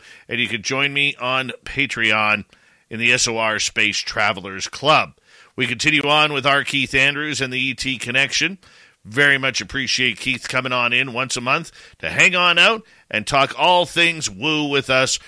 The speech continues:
regarding extraterrestrials. And we're gonna start off with more audience questions here, Keith, because we know how much they play a part of this show. Welcome back, Keith.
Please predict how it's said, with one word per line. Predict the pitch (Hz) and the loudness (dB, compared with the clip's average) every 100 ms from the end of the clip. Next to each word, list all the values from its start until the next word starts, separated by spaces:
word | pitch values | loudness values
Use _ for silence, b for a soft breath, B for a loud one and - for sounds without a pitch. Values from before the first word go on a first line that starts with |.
| B B | B B
regarding | 120 120 120 123 123 120 | -4 0 2 2 0 0
extraterrestrials. | 117 120 - 135 - 139 123 - 107 98 98 | -2 -2 -2 -4 -2 0 0 0 -2 -4 -4
And | |
we're | 123 | -4
gonna | 156 131 | 0 0
start | - 135 131 | 0 2 2
off | 131 - B B - | 2 -2 B B -8
with | 117 | -4
more | 202 330 277 | 2 6 6
audience | 247 233 196 - | 6 4 0 -2
questions | 190 165 - 143 110 - | 2 2 2 0 -2 -2
here, | 131 113 | -2 -2
Keith, | 131 123 113 | -2 -2 -4
because | 110 123 123 107 | -8 -2 -2 -2
we | 107 123 | -6 -2
know | 127 135 139 131 B B B | 2 2 2 -2 B B B
how | 123 | -2
much | 127 123 - | 0 -2 0
they | 117 117 | 0 -2
play | - 117 | 0 0
a | 110 | 0
part | - 110 107 _ | -2 -4 -4 _
of | 95 98 85 _ | -6 -4 -6 _
this | 95 101 | -8 -2
show. | - - 98 73 | 0 0 -4 -6
Welcome | 92 117 117 | -6 -4 -4
back, | 95 82 - | -6 -8 -6
Keith. | 90 90 - | -8 -8 -16